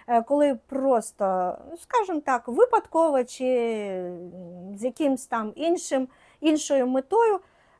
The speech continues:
е, сплутали поняття судимість і засудження. І тепер ми можемо зробити висновки, що хлопці, які були засуджені за перелічені вище, е, статті Кримінального кодексу України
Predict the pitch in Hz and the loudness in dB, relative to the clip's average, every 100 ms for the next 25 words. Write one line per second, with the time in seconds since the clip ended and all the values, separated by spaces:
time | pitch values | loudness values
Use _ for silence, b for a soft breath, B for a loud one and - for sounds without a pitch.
0 | - 254 254 240 240 233 - 480 508 403 | 0 2 4 4 2 0 6 8 10 6
1 | 359 311 302 _ _ 262 247 226 220 220 | 2 0 -4 _ _ -2 0 -2 -4 -6
2 | 214 - 294 311 440 523 480 - - _ | -6 -2 0 6 8 8 4 -2 -12 _
3 | _ _ 392 359 262 226 - 233 208 170 | _ _ -2 0 -2 -4 -8 -8 -8 -8
4 | 175 165 - 381 427 440 320 240 240 254 | -12 -12 -4 -2 0 0 2 2 0 -2
5 | 240 226 226 220 233 233 226 269 508 508 | -2 -2 -4 -4 -4 -4 -4 6 8 8
6 | 302 262 247 226 - 254 226 B B - | 0 -8 -10 -10 0 0 0 B B -2
7 | 349 349 277 - 254 285 277 240 262 262 | 6 6 6 0 0 0 -2 -2 2 2
8 | 254 262 508 - 381 302 254 294 294 277 | 4 4 2 2 2 2 2 0 0 -2
9 | 247 277 269 285 285 277 254 - 262 254 | 0 -2 2 0 0 -2 -4 -4 -4 -4
10 | b b 247 247 269 - 254 226 b b | b b -6 -4 -4 -4 0 -2 b b
11 | 240 240 240 - 269 262 262 240 - - | 2 4 2 -2 -4 -4 -4 -4 -4 -4
12 | 254 262 247 247 240 - 226 233 - 233 | 0 0 0 -2 -2 -2 -4 -6 -6 -8
13 | 233 247 226 | 0 0 0